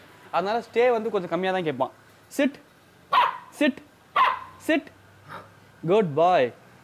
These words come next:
Stay, Stay. பண்ண மாட்டியா? Stay. Good boy, good boy. இங்க பாரு, மாறா. மாறா, sit. Jump,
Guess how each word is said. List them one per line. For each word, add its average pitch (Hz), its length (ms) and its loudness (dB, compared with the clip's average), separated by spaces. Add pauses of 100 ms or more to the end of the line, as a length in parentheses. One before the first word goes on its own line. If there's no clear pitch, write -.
(160)
Stay, 254 200 2 (1400)
Stay. 226 220 2 (1040)
பண்ண 196 180 2
மாட்டியா? 190 280 4 (1200)
Stay. - 180 0 (220)
Good 190 280 2
boy, 160 300 2
good 160 280 -4
boy. 135 400 0 (1800)
இங்க 202 160 0
பாரு, 214 180 4
மாறா. 233 160 4 (880)
மாறா, 208 160 4 (160)
sit. 269 200 -2 (1700)
Jump, 269 240 0